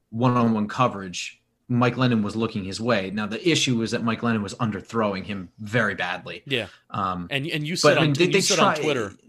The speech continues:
Speaker 2: you said on Twitter, he's not much of a burner to begin with. So the fact that Mike Lennon
Speaker 1: Yeah.
Speaker 2: is underthrowing Kenny Golladay
Speaker 1: Yeah.
Speaker 2: is a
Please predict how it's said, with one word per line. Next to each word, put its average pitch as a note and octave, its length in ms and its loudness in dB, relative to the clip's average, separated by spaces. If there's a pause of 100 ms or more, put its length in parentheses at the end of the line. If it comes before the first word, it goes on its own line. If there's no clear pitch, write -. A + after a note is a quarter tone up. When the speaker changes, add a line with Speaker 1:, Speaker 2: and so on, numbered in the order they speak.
(120)
Speaker 2:
you D3+ 100 -2
said F3+ 180 -2
on C#3+ 120 -2
Twitter, C#3+ 220 -2
he's D3 200 -6
not D#3+ 160 -2
much C#3 160 -8
of B2 80 -8
a A#2 40 -4
burner A#2+ 340 -2
to G#2 80 -10
begin A2 280 -4
with. G2+ 200 -10
So A2 260 -4 (220)
the B2 80 -6
fact E3+ 260 0
that C3+ 180 -4
Mike C#3 240 -8
Lennon C3 300 -6
Speaker 1:
Yeah. A2 40 -8
Speaker 2:
is G#2 200 -10
underthrowing C#3+ 840 -4 (360)
Kenny C#3 220 -4
Golladay A2+ 480 -2
Speaker 1:
Yeah. F2+ 160 -8 (260)
Speaker 2:
is B2 220 -4
a G#2+ 220 -6